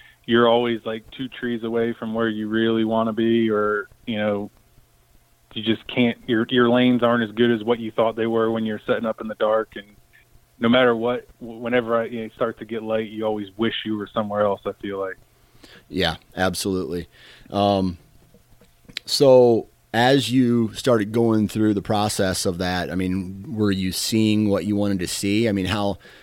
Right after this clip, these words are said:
Speaker 2: I mean, did you, did anybody in your group, were they successful?
Speaker 1: So the f-, we didn't, we didn't get a deer.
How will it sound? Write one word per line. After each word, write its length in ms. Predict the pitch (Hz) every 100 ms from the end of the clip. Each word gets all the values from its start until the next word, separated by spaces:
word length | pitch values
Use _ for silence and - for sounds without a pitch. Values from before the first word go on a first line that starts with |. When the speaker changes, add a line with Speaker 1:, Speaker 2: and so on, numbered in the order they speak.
| - - -
Speaker 2:
I 60 |
mean, 120 | 98
did 200 | 95 90
you, 140 | 98 104 -
did 200 | 104 95
anybody 480 | 104 110 104 104 104
in 80 |
your 140 | 101 92
group, 500 | 87 98 104 117 - -
were 140 | 101
they 120 | 92
successful? 680 | 85 90 - 90 - 120 131 - - _ _ _ - _ _ _ - _ _ - - - - - _ -
Speaker 1:
So 300 | - 175 156 - - -
the 60 | 143
f-, 360 | - _ _
we 180 | 135 196
didn't, 400 | 226 202 - -
we 120 | 147
didn't 280 | 160 170 151
get 120 | 151
a 60 | 143
deer. 420 | 127 127 123